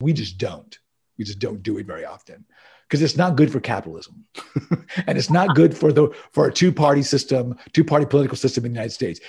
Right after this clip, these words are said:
It's simply not good for that because the, those things are, are, you know, they're kinda corrupt and they cause a lot of inequity in the world. I mean, that's the foundations of capitalism, is how do we make a system <laughs> that's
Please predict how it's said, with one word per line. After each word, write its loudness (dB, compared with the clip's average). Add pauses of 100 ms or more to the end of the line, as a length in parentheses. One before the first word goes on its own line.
(140)
It's -6
simply 4
not 0
good 2
for -8
that -10
because 0
the, 2
those 0
things -4
are, -2 (160)
are, -2 (120)
you -6
know, -10
they're -8
kinda -8
corrupt -4 (420)
and -8 (220)
they -6 (140)
cause -2
a -2
lot -2
of 0
inequity -6
in -14
the -14
world. -16 (320)
I -4
mean, 0
that's -8
the -10 (340)
foundations 2
of 4
capitalism, -6 (120)
is -6 (440)
how -4
do 2
we 6
make 4
a 2
system -4 (420)
<laughs> -4
that's -2